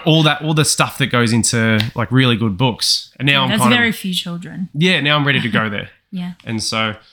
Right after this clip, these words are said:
Speaker 1: I'm really excited, yeah, like, to pick up a, a, a, a fiction, a work of fiction and read it and be inspired by
Speaker 2: Yeah.
Speaker 1: it.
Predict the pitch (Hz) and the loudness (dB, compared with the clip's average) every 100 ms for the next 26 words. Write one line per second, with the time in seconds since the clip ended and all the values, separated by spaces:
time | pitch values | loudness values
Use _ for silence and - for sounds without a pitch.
0 | _ _ _ _ _ _ 143 151 170 175 | _ _ _ _ _ _ 0 2 2 0
1 | - 147 156 135 135 120 117 - 120 123 | 0 0 0 0 0 0 -2 -4 -2 -2
2 | 143 120 123 117 113 117 117 - 101 - | -2 -2 0 0 0 -4 -6 -8 -12 -8
3 | 120 113 127 - 143 - 107 117 131 110 | -6 -4 -4 -2 0 0 0 0 -2 -2
4 | 156 151 127 110 107 104 - _ _ 117 | -4 -2 -2 0 -2 -4 -18 _ _ -2
5 | 143 143 - - 117 120 110 107 120 120 | 0 0 -2 -4 0 0 -2 -2 -2 0
6 | 107 95 90 | -2 -2 -6